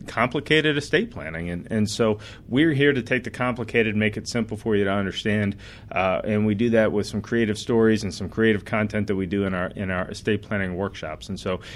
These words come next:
if you have been listening to the show for a while, or if you're new to the show and you're thinking, "Man,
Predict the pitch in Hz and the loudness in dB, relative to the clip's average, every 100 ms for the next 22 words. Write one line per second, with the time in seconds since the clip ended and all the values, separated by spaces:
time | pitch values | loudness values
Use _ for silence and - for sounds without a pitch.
0 | - - 110 104 123 117 170 196 - - | -12 0 0 0 -2 2 2 0 -2 0
1 | 131 120 123 127 127 110 101 147 143 139 | 2 4 2 0 0 0 2 2 2 2
2 | 123 127 123 98 87 85 101 147 139 127 | 4 4 4 0 -2 -2 0 2 2 2
3 | - 127 127 117 92 90 113 104 104 110 | 4 4 6 4 2 0 -2 0 2 2
4 | 107 | 0